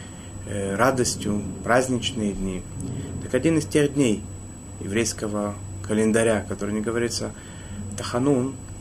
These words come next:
это пятнадцатое ава. Есть ещё один закон, с который связан, э, с праздничностью этого дня.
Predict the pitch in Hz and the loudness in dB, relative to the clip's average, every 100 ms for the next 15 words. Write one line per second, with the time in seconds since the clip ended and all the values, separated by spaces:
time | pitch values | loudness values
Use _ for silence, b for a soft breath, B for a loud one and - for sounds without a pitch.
0 | - - 131 - 123 104 95 - - 98 | -10 -6 -4 -2 -2 -2 -2 -2 0 -2
1 | 87 - - - - - - - - B | -4 -8 -10 -10 -12 -12 -14 -14 -12 B
2 | B B B B B B - - - - | B B B B B B -4 0 2 2
3 | - 107 107 104 101 110 104 117 113 110 | 4 6 6 4 2 -2 -2 -4 -2 0
4 | - 113 107 110 107 104 104 104 104 104 | 2 0 0 0 2 2 0 -4 -4 -6
5 | 95 - - - - - - 107 98 95 | -8 -10 -12 -12 -8 -4 0 0 0 -2
6 | 101 - - - - - - 113 110 107 | -6 -8 -10 -10 -10 -10 0 2 4 2
7 | 104 - 107 101 - 101 95 101 101 98 | 0 0 -2 -4 -4 -4 -4 -2 -2 0
8 | 113 117 | 0 0